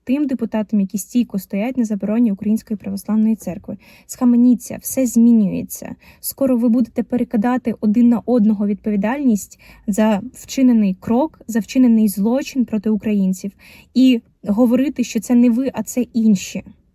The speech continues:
І що б не сталося наступного тижня, в прийдешні дні,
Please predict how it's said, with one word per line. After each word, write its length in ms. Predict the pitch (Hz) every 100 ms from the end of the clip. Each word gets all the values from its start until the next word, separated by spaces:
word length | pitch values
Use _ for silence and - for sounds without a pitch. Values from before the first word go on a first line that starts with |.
| _ _ _ _ -
І 60 |
що 240 | 214 - 294
б 60 |
не 100 | 302
сталося 720 | 262 - 202 190 190 - 196
наступного 580 | 202 196 - 277 240 208
тижня, 500 | 190 202 196 190 202 -
в 20 |
прийдешні 680 | - 214 202 220 - 208 190
дні, 360 | 208 220 262